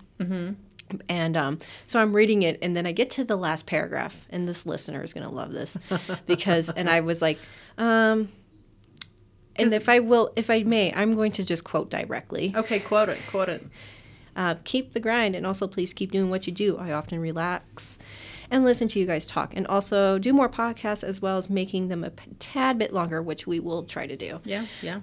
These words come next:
Speaker 2: Um, here's the part where I had to be like, "Uh."
Speaker 1: Right. It's gotta be
Speaker 2: 'Cause
Speaker 1: said that, like, Poison Ivy just kinda glossed over the email to begin with. They're like, "Oh my God, we got fan mail." And now she's reading it thoroughly in front of, uh,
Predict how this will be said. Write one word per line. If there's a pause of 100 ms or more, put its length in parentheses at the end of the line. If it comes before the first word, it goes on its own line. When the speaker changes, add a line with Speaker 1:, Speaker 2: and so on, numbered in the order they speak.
(100)
Speaker 2:
Um, (580)
here's
the
part
where
I
had
to
be
like,
"Uh."
Speaker 1:
Right.
It's (140)
gotta
be
Speaker 2:
'Cause
Speaker 1:
said
that,
like,
Poison
Ivy
just
kinda
glossed
over
the
email
to
begin
with.
They're
like,
"Oh
my
God,
we
got
fan
mail."
And
now
she's
reading
it
thoroughly
in
front
of,
uh,